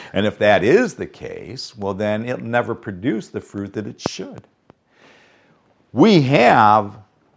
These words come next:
a nature that is perfect, because when we're born again of God's Spirit, then we have this wonderful nature that enables us to produce that good fruit.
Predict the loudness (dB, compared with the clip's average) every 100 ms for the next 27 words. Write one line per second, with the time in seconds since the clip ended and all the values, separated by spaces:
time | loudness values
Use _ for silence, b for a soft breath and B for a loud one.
0 | _ -2 0 2 2 0 -8 -10 -10 -8
1 | -8 -8 -10 -10 -10 -10 -20 _ -20 _
2 | _ _ _ _ -12 -12 -2 0 0 -2
3 | -8 0 0 0 -2 0 -4 -4 -4 -4
4 | -2 0 2 0 -4 -10 -6 -4 -4 -8
5 | -10 _ -20 -8 0 0 2 -2 -4 -8
6 | -12 -8 -6 -4 -6 -4 -2 0 -2 -4
7 | -10 -10 -4 -4 -4 -8 -10 -8 -6 -8
8 | -10 -8 -6 -6 -6 -4 -4 -6 -8 -6
9 | -8 -10 -8 -8 -6 -12 -10 -14 -12 -12
10 | -12 -16 -20 _ -20 -20